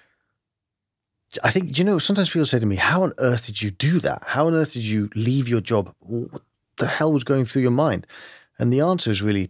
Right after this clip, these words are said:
pain is what propelled me. Pain is what pushed me to do this, because I was in so much emotional pain that I felt like I had no choice but to do something different. And that's what I did.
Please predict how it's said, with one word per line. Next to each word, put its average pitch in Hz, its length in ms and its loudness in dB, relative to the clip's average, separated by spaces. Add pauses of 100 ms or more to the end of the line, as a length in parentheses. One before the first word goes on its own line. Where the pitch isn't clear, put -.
pain 107 520 0 (840)
is 98 180 -2
what 101 300 0 (140)
propelled 104 580 0
me. 71 180 -10 (560)
Pain 131 360 2
is 104 120 -2
what - 200 -4
pushed - 360 0
me - 220 -10 (500)
to - 120 0
do 120 260 0
this, - 420 -2 (320)
because 113 240 2
I 117 80 4
was 117 180 2
in 113 100 0
so 151 400 2
much 131 240 0
emotional 101 500 0
pain 85 460 -6 (760)
that 101 220 -2 (280)
I 107 60 -2
felt 110 240 0
like 101 160 0
I 104 40 -2
had 98 160 0
no 101 140 0
choice 87 440 -2
but - 160 -12
to 98 100 -6
do 98 140 -2
something 92 280 -2
different. - 540 -4 (840)
And 110 100 2
that's 110 160 2
what 110 100 2
I 104 60 0
did. 131 220 -2